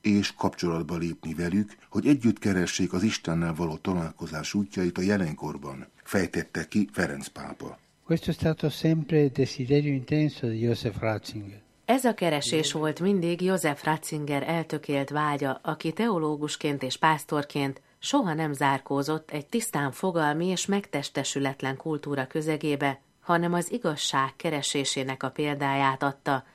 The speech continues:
Speaker 3: melyben hit és értelem, intelligencia és spiritualitás állandóan kiegészítik egymást. Minden tudományág és minden művészet egymással versenget abban,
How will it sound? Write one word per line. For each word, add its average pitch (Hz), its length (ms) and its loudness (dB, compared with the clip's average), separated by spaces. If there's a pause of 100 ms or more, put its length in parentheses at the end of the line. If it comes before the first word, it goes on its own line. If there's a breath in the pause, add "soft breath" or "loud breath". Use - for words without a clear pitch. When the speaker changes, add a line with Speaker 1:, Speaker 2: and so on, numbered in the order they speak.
(320 soft breath)
Speaker 3:
melyben 139 380 0 (120)
hit 196 180 -2
és 131 180 -4
értelem, 143 600 0 (320 soft breath)
intelligencia 160 920 0
és 120 200 -4
spiritualitás 139 1120 -2
állandóan 165 600 2
kiegészítik 123 760 -6
egymást. 123 580 -6 (920 soft breath)
Minden 202 420 0
tudományág 135 800 0
és 127 180 -4
minden 180 360 0
művészet 151 640 0
egymással 139 680 -2
versenget 135 640 -2
abban, 156 380 -2